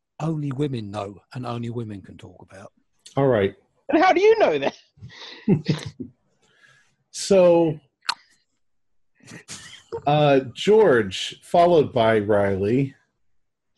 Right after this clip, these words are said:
Speaker 2: Uh, Riley, you probably catch up to George as he's going. Um, uh, you get up to your floor, and you're, you're pretty sure she's at that,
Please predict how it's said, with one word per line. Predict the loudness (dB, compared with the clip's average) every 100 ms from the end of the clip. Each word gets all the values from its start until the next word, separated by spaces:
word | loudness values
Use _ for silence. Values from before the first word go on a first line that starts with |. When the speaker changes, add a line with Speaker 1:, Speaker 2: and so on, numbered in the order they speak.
| _ -10
Speaker 2:
Uh, | -6 -2 0
Riley, | 2 2 2
you | 0
probably | 0 0 0 -2
catch | -2 -6 -4
up | -6 -6
to |
George | -8 -6 -6 -8
as | -14
he's | -12 -8
going. | -6 -6 -6 -10 -14 _ _ -6
Um, | -2 0 0 -6 -12 _ _ _ _ _ _ _ _ _ _ _ _ _ -2
uh, | 2 2 2
you | 2
get | 2 2
up | 0
to | -2
your | -2
floor, | -4 -8 -6 -6 -10 -14 _ _ _ _ _ _ -4
and | -2 0 0 0 -2 -6 _ _ _ _ -2
you're, | 0
you're | 2 2 0
pretty | 0 0 0
sure | 0 0
she's | 0 -2 -2 -4
at | -2
that, | -2 -2 -6